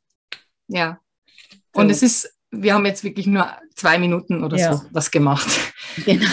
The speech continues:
Speaker 1: Also
Speaker 2: <laughs> Also ich kann's wirklich jedem empfehlen, macht es, <laughs> macht, probiert es aus.
Speaker 1: Es ist, äh,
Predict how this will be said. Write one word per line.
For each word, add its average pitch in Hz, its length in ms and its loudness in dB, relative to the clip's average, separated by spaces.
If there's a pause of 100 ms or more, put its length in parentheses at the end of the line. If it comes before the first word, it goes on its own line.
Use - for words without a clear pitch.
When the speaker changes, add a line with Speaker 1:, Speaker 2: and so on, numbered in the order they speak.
Speaker 1:
Also 175 260 6
Speaker 2:
<laughs> 254 1900 0
Also 233 200 6
ich 247 80 2
kann's 240 240 4
wirklich 262 320 0
jedem 220 280 0
empfehlen, 190 720 -2
macht 180 380 -4
es, 175 260 -4
<laughs> - 20 -20
macht, 214 480 -2
probiert 190 360 2
es 208 140 -4 (100)
aus. 156 500 -2 (280)
Speaker 1:
Es 508 120 -2
ist, 240 260 2
äh, 190 480 2